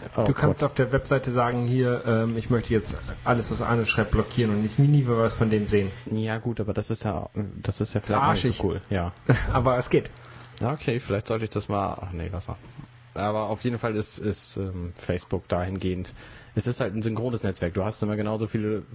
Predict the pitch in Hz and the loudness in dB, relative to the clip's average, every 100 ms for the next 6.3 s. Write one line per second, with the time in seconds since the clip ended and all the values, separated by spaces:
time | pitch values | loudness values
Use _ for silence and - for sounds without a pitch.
0 | - - 107 113 110 98 104 101 90 - | -8 -2 0 0 0 -2 -2 -2 -6 -6
1 | 98 - 107 117 107 90 104 104 120 113 | -4 -2 -2 -2 -4 -2 0 0 -2 -2
2 | 110 104 107 117 101 101 - 101 - 107 | -2 -2 -2 -4 -2 -2 -2 -4 -2 -4
3 | - 110 107 110 101 104 107 - 110 110 | -2 -2 -2 -2 -2 -2 -6 -4 -2 -2
4 | 110 - _ _ - _ _ _ _ _ | -4 -8 _ _ -20 _ _ _ _ _
5 | _ _ _ _ - 107 95 95 95 95 | _ _ _ _ -8 -4 -2 -2 -2 0
6 | 120 123 101 | 4 4 4